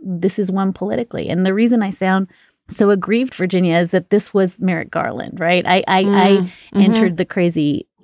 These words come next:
Speaker 1: a year before everyone else did because I spent a year almost saying, "But, but, but."
Speaker 2: Right. That we're, that, that Mitch McConnell was obstructing.
Speaker 1: Yeah,
Speaker 2: Or,
Speaker 1: that
Speaker 2: yeah.
Speaker 1: there, there had to, how could there not be a legal way out?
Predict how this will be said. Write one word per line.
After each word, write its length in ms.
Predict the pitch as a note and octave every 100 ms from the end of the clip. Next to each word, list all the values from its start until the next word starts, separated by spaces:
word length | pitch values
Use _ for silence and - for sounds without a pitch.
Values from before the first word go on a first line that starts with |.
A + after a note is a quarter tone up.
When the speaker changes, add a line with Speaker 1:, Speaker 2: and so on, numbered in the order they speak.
| -
Speaker 1:
a 60 |
year 280 | E3 E3 F3
before 320 | F3 - F#3
everyone 360 | D#3+ E3 D3+ E3+
else 240 | G#3+ D4+
did 300 | - - -
because 240 | F3+ E3+ F3
I 100 | D#3+
spent 380 | G3 - F#3 E3+
a 40 |
year 520 | D#3 D#3 D#3+ A#3+ F4
almost 640 | - - - - - - -
saying, 340 | F3 E3+ E3 -
"But, 180 | - _ _ -
but, 180 | C#4+ - _ _ -
but." 220 | G3+ - _
Speaker 2:
Right. 340 | F#3+ G3+ E3 - -
That 160 | G3+ D#3
we're, 180 | G#3 F3
that, 240 | F#3+ F3 -
that 320 | F3+ F#3 - - - _ -
Mitch 360 | F3+ F#3+ F#3+ -
McConnell 360 | E3+ E3+ D3+
was 200 | D#3 D#3
obstructing. 1040 | - D#3+ - - D#3 D3+ - D#3 D3 C#3+ E4
Speaker 1:
Yeah, 240 | A#4 A4+
Speaker 2:
Or, 60 | -
Speaker 1:
that 140 | B3
Speaker 2:
yeah. 100 | B3
Speaker 1:
there, 120 | C4 G#3+
there 160 | C4
had 340 | B3 - C#4 -
to, 140 | E4+
how 200 | - -
could 160 | E3 A#3+
there 100 | B3+
not 240 | C4+ C#4+ -
be 120 | C#4+
a 80 | C4+
legal 380 | C4 C4+ C#4
way 180 | C#4+ -
out? 380 | - E4 E4+ -